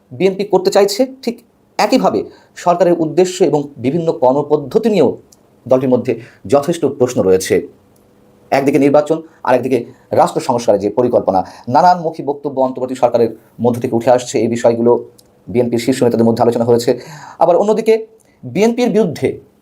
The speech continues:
বিশেষ একটি পক্ষ থেকে পরিকল্পিতভাবে ক্যাম্পেইন চালানো হচ্ছে। এই সব যে আলোচনা অনুষ্ঠিত হলো সেই বৈঠকে, তার পরিপ্রেক্ষিতে গণমাধ্যমের পক্ষ থেকে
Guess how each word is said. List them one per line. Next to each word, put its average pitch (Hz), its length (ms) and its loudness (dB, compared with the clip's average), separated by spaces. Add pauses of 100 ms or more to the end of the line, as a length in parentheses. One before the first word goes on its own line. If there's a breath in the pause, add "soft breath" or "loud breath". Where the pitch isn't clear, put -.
(160)
বিশেষ 196 720 0
একটি 170 220 -8
পক্ষ 180 280 -4
থেকে 185 360 0 (320 loud breath)
পরিকল্পিতভাবে 220 720 0 (440)
ক্যাম্পেইন 175 280 2
চালানো 104 220 2
হচ্ছে। 131 380 0 (1500 soft breath)
এই 254 500 4
সব 180 320 -2
যে 190 180 4
আলোচনা 185 680 2 (580)
অনুষ্ঠিত 180 360 -4
হলো 101 300 -2 (300)
সেই 120 140 2
বৈঠকে, 110 300 0
তার 135 260 2
পরিপ্রেক্ষিতে 175 480 -2
গণমাধ্যমের 160 580 0
পক্ষ 160 200 -4
থেকে 196 300 -2